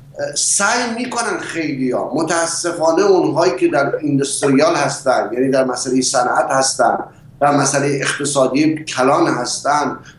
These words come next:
متو-، متاسفانه سعی می‌کنن مسئله حقوق بشر رو در سایه قرار بدن، در گوشه قرار بدن، در حاشیه قرار بدن. ولی این مردمان اون کشور، شهروندان اون کشورن که در کشورهای دیگه هستن که چجوری مبارزه می‌کنن و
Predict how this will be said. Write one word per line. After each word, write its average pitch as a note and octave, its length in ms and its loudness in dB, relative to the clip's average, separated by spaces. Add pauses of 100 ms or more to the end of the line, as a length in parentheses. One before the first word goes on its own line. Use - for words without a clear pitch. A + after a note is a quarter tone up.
متو-، D#3 600 0
متاسفانه D3+ 840 0
سعی B3+ 580 0
می‌کنن E3+ 520 -4 (240)
مسئله D#3+ 500 0
حقوق D3+ 480 0
بشر D3+ 280 2
رو G3 60 2
در D#3 160 2
سایه D3+ 580 0
قرار D3 420 -2
بدن، F2+ 300 -16 (420)
در E3+ 200 0
گوشه D#3+ 360 -2
قرار C#3 380 -2
بدن، A2+ 200 -6
در C#3 160 -2
حاشیه F3+ 500 0
قرار B2 460 -2
بدن. - 140 -12 (400)
ولی G#3 200 0
این A#3 320 -6
مردمان F3+ 680 0
اون A3 200 -6
کشور، C#3 580 -2 (300)
شهروندان E3+ 880 0
اون A#3 200 -8
کشورن F3 600 -2
که F3 80 -4
در D#3 200 0
کشورهای C3+ 460 0
دیگه B2+ 260 -2
هستن C#3 400 0
که F#3 120 2
چجوری D3 360 0
مبارزه E3 580 2
می‌کنن F3+ 360 2
و E3 140 -4